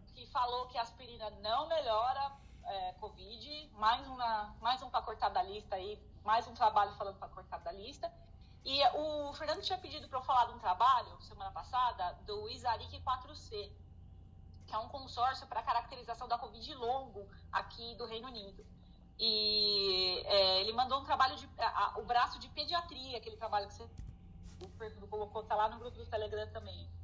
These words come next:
É sobre o braço de pediatria, mas ele tem va-, é um, é um consórcio pra caracterização do covid longo, porque, é, o problema do covid longo,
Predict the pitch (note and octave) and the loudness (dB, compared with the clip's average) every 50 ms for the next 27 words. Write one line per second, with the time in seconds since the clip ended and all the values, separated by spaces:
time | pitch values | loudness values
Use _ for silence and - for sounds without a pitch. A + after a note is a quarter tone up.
0 | - - - - - - - - - - - - - - - - - - - - | -10 -10 -10 -10 -10 -10 -12 -12 -14 -14 -14 -14 -14 -14 -14 -14 -16 -12 -2 0
1 | A3+ A3 - B3 A#3+ A#3+ B3+ - C4+ C4 B3+ B3+ - - - C4+ - D4+ - - | 0 2 2 0 -2 0 2 8 8 10 8 8 4 -4 -12 -8 -6 -6 -2 0
2 | D4 D4 - D#4 C4 A#3+ G#3+ G#3 G3+ G3+ A3+ A3 - - C4 B3 A#3+ A3+ - - | 0 0 0 -2 -4 -2 -2 -2 -2 -4 -6 -8 -10 -10 -12 -12 -12 -12 2 8
3 | A3 G#3+ - - C4+ - A#3+ A#3 A3+ A#3 A#3 A#3 - A3+ A3+ A3 A3 A3 - - | 10 10 12 10 8 6 4 2 0 0 -4 -8 -12 -12 -12 -12 -14 -14 -8 -4
4 | - G#3+ G#3 A3 A#3 - B3+ C4 - - C4 A#3+ B3 C4+ D4+ - F4 - - G#4 | -2 -2 -2 -2 -6 -10 -12 -10 -2 2 4 6 6 6 6 4 0 0 2 2
5 | - - F4+ F#4+ G#4 A#4 - - F4 D#4+ D4 C#4+ C4 - - C4 B3+ A#3+ C4 B3+ | 6 8 8 8 8 6 2 -4 -10 -8 -6 -4 -4 -4 -4 -6 -8 -8 -10 -10
6 | - C#4 - - - D4 D4+ C#4+ B3 G#3+ G3 - - G#3 G3+ - - - - - | -10 -10 -10 -10 -12 -8 -4 -4 -4 -4 -6 -8 -12 -14 -14 -14 -16 -18 -18 -18
7 | - - - - - - - - - G#3+ G#3+ G#3+ G#3 G#3 - - - B3 B3 B3 | -20 -18 -18 -18 -18 -18 -16 -6 -2 0 2 4 4 4 2 0 0 0 0 0
8 | B3+ D#4 D4+ A#3+ - - - A#3 A#3 A3+ A#3 A#3 A3 A3 A3+ A3+ A#3 A3+ A3+ A3+ | 0 -2 -4 -6 -6 -6 -8 -8 -10 -12 -12 -8 -6 -4 -4 -4 -4 -6 -10 -14
9 | G#3 G3+ G#3 G3 F#3 - | -14 -12 -12 -12 -12 -14